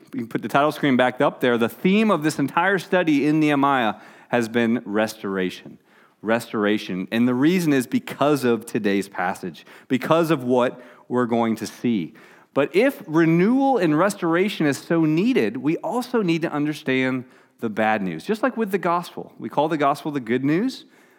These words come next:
But if we fail to understand the bad news of our sin and our depravity, the good news won't make sense.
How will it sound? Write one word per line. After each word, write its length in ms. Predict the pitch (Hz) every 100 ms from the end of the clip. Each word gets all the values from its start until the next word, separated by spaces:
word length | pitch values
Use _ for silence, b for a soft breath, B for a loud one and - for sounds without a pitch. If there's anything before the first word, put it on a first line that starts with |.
| b
But 120 | 156
if 120 | 180
we 120 | 185 160
fail 440 | - 214 240 254
to 120 | 214
understand 640 | 160 208 208 - 185 180 139
the 60 |
bad 500 | 104 - - - 214
news 280 | 165 131 120
of 140 | 127
our 140 | 123 110
sin 520 | - - 185 214 220
and 140 | 151
our 80 | 123
depravity, 840 | 113 110 - 139 165 185 110 87 87 b b b b
the 100 | 131
good 280 | 120 185 226
news 200 | 185 135
won't 180 | 120 -
make 180 | 135
sense. 340 | - 226 -